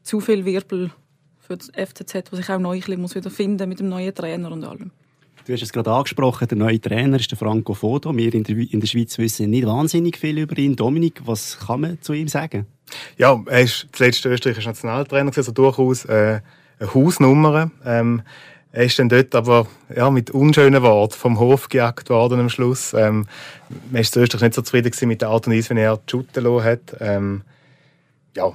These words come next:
Speaker 3: aber eben, er ist trotzdem ein Mann, der grosse Erfahrung mitbringt, der in Österreich Meister geworden ist. Also sicher durchaus erfolgsversprechend.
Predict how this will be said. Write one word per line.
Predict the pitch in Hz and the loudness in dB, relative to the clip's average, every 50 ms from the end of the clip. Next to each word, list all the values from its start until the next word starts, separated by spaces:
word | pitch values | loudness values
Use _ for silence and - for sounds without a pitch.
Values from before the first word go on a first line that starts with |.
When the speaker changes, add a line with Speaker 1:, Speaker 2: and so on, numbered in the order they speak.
| - _ _ - | -6 _ _ -8
Speaker 3:
aber | 104 98 101 92 - _ _ _ - | -6 -4 -4 -6 -6 _ _ _ -8
eben, | 107 98 98 - - _ _ _ - | -8 -8 -8 -10 -14 _ _ _ -12
er | 104 98 | -10 -8
ist | 98 - - | -8 -8 -6
trotzdem | 104 101 101 - - - 104 101 101 | -6 -6 -6 -6 -8 -8 -8 -6 -6
ein | 104 101 | -8 -6
Mann, | 95 98 98 98 98 95 | -6 -4 -2 -2 -2 -2
der | 98 95 92 85 - _ _ _ _ | -2 -4 -4 -6 -10 _ _ _ _
grosse | - 104 104 101 - - | -8 -6 -6 -4 -4 -6
Erfahrung | 101 104 101 101 107 | -4 -2 -2 -2 -2
mitbringt, | 113 110 104 - 110 104 104 101 - | -2 -4 -4 -4 -4 -4 -4 -4 -6
der | 101 95 | -6 -6
in | 95 | -4
Österreich | 98 98 - - 98 95 | -4 -4 -6 -6 -8 -8
Meister | 101 95 101 107 - - - 104 | -6 -6 -4 -4 -4 -6 -6 -6
geworden | 101 98 98 98 98 101 | -4 -4 -4 -4 -4 -4
ist. | 98 95 98 95 - - - - _ _ _ _ _ _ _ | -6 -6 -6 -8 -10 -14 -16 -20 _ _ _ _ _ _ _
Also | - 98 95 90 - 92 85 87 87 - _ _ _ _ _ _ _ _ _ _ _ _ _ _ _ _ _ _ - | -14 -12 -12 -10 -10 -10 -12 -12 -16 -20 _ _ _ _ _ _ _ _ _ _ _ _ _ _ _ _ _ _ -8
sicher | - 123 110 - - 107 | -4 -4 -4 -4 -4 -2
durchaus | 104 104 98 - 110 104 - | -2 -2 -2 -2 -6 -8 -8
erfolgsversprechend. | 101 95 - 98 98 101 - - 117 - - - - - - - - - | -10 -10 -8 -8 -8 -10 -12 -14 -16 -16 -16 -16 -16 -16 -18 -20 -20 -20